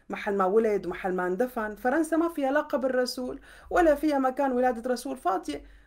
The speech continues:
روحوا السعودية أولى فيكن وبهالأمة العظيمة ترجع أمجادها الخالدة، بس بالسعودية دخيل عينكن، لأنه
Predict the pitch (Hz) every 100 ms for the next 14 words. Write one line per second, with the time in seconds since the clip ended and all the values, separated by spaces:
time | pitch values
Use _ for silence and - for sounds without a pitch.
0 | - 359 - 294 247 226 233 240 294 277
1 | 302 277 208 190 - 254 247 196 170 -
2 | - - 190 208 208 254 269 208 175 -
3 | - - 185 208 196 285 294 285 277 226
4 | 233 214 220 202 262 254 220 214 - 302
5 | 294 302 311 277 269 - 226 220 233 185
6 | 180 - 180 180 175 175 190 220 240